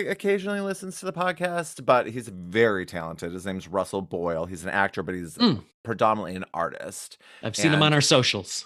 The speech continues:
Speaker 1: Yes, he's definitely active on the socials, and he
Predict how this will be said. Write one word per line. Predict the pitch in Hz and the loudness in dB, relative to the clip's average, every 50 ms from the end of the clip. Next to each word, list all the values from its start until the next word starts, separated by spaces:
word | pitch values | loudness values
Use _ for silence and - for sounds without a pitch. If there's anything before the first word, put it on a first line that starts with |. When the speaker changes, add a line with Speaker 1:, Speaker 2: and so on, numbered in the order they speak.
| - | -10
Speaker 1:
Yes, | - 101 101 127 120 95 - - - - - - - - | -10 -2 4 4 4 4 2 -4 -12 -12 -10 -10 -12 -8
he's | 113 117 113 101 | -8 -8 -8 0
definitely | - 131 123 - - 190 214 175 | 4 4 4 4 2 -4 -2 2
active | 185 175 170 - 180 156 170 | 0 0 0 -2 -6 -4 -2
on | 156 151 | -2 -2
the | 160 | -4
socials, | 156 - - 98 92 90 - - 90 80 82 87 98 101 - - _ - - - - _ - | -4 -2 -2 -2 -2 -4 -6 -6 -6 -4 -4 -6 -6 -8 -12 -18 _ -20 -20 -20 -20 _ -6
and | 123 123 127 123 123 120 120 117 117 117 113 104 95 95 - _ - | -2 4 6 8 8 8 6 6 2 0 -4 -6 -8 -12 -16 _ -20
he | - - - 147 139 139 139 139 131 104 | -18 -10 -4 -2 0 0 0 0 -2 -4